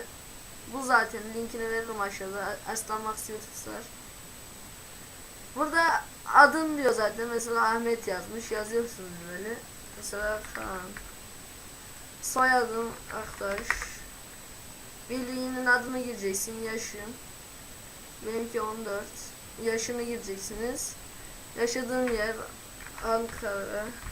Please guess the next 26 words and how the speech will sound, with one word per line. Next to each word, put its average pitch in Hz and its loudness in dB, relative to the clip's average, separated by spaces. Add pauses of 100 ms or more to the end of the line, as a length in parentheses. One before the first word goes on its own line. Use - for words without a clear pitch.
(1400)
Sonra 285 6
telefon 294 4
numarasını, 269 2
e-posta 277 2
adresini, 254 -2
bir 269 -4
de 311 4
benim 311 2
şimdi 277 -2 (100)
videonun 277 2
linkine 277 0
koyup 269 2
kayıt 254 2
olacağım. 247 4 (960)
Şimdi 240 -4
çektiğimiz 240 -2
videonun 233 2 (400)
başına, 285 6 (2500)
başına 302 6
Max 320 8
YouTube 302 -2
Star - 8
diye 294 2
şey 311 0
koyacaksınız. 240 2
Hashtag 277 2